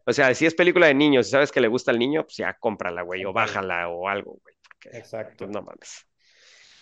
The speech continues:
Speaker 2: Pues
Speaker 1: Sí.
Speaker 2: sí. Pero que de entrada creo que los estrenos son un poco más caros.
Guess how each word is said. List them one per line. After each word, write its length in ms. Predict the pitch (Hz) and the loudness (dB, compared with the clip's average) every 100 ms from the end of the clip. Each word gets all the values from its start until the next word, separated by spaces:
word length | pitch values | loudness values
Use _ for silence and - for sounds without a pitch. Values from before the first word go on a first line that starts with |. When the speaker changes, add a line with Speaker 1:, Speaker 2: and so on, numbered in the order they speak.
| _ _ | _ _
Speaker 2:
Pues 240 | 117 104 98 | -10 -10 -10
Speaker 1:
Sí. 80 | |
Speaker 2:
sí. 60 | 101 90 _ _ - _ _ _ _ | -14 -20 _ _ -20 _ _ _ _
Pero 140 | - 131 | -8 -2
que 80 | 180 175 | -2 2
de 120 | 185 | 0
entrada 320 | 165 262 311 | 2 2 2
creo 160 | 277 262 | 0 -6
que 80 | |
los 120 | 247 180 | -8 -10
estrenos 420 | - 185 202 - | -4 -2 -2 -4
son 140 | 180 | -4
un 160 | 180 175 | -4 -4
poco 200 | 151 151 | -4 -2
más 200 | 135 131 | -6 -2
caros. 360 | 165 147 - | 0 0 -4